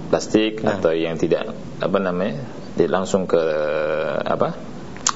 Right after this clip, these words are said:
Speaker 1: eh, sumur, eh, sumur, kasur, ya.
Speaker 2: Nah.
Speaker 1: Nah, itu bisa. Wallahu a'lam bishawab. Nah.
Speaker 2: Dan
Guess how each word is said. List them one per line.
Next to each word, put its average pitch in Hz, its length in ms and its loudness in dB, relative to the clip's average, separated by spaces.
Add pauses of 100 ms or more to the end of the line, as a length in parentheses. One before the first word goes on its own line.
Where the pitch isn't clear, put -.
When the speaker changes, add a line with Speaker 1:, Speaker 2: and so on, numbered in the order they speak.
(120)
Speaker 1:
eh, 82 200 2
sumur, 101 400 0
eh, 82 200 4
sumur, 87 480 0 (440)
kasur, 139 400 6
ya. 123 160 4
Speaker 2:
Nah. 95 160 -4 (600)
Speaker 1:
Nah, 73 360 0 (240)
itu 107 400 2
bisa. 85 320 -2 (440)
Wallahu 85 280 2
a'lam 76 240 0
bishawab. - 280 -2 (520)
Nah. - 80 2
Speaker 2:
Dan 98 200 2